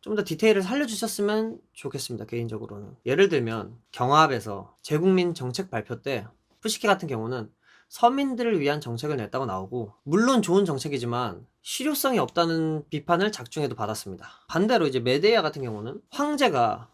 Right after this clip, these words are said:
무릎을, 이번에 이쪽 무릎을 탁 칠 정도로 감탄을 했어요. 그런데 이 정책이 뭔지 너무 궁금한데 나는 몰라. 아니, 저도 이제 만화 들어가면 재국민 빙의해서 보고 있었거든요.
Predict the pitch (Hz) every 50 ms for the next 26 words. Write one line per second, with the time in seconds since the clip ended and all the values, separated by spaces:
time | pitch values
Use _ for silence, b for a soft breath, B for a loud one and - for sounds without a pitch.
0 | _ - 131 165 196 240 214 226 - - 156 151 185 196 151 127 - 175 170 139
1 | 110 104 - - - - - - - - 311 247 - 233 180 147 120 117 117 131
2 | 135 104 95 - _ - - - 170 190 196 190 220 240 214 190 160 160 - -
3 | 131 101 - - _ _ _ _ _ _ _ _ _ - - 196 226 233 214 233
4 | 294 427 427 _ - 214 240 214 - 185 190 190 190 254 226 180 147 147 156 147
5 | 127 147 170 - - 123 120 123 123 113 104 107 123 139 107 110 - - 117 123
6 | 185 226 302 294 233 143 123 120 120 117 - - _ - 175 170 170 220 254 247
7 | 220 - 165 151 135 151 196 196 - 175 185 180 175 151 - - 151 185 226 247
8 | 240 208 165 - 143 147 180 196 170 143 - - 131 139 127 131 113 - 117 110